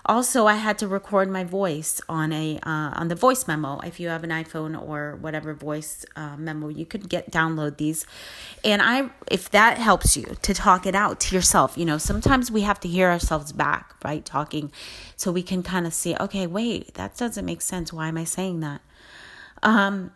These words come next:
so again, you know, instead of reacting mad and angry and, and yelling or, or feeling negative about that other person,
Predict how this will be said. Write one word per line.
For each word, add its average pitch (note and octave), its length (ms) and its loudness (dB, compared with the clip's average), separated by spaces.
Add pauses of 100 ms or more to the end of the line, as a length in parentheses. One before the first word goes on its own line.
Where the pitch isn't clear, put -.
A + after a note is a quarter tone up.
so A3 540 4 (880)
again, A#3+ 420 4 (260)
you A3+ 120 2
know, G3+ 180 2
instead G3+ 300 0
of G3+ 200 -8
reacting F#3+ 1080 -2
mad G#3+ 420 2
and G3 160 -8
angry G#3 460 -4
and, F#3 340 -6
and F3 300 -6
yelling G3+ 480 2
or, E3+ 500 0
or E3+ 320 -6
feeling G3 460 -2
negative F#3 420 0
about E3+ 240 -2
that - 160 -6
other D#3 220 -6
person, F#3 600 -4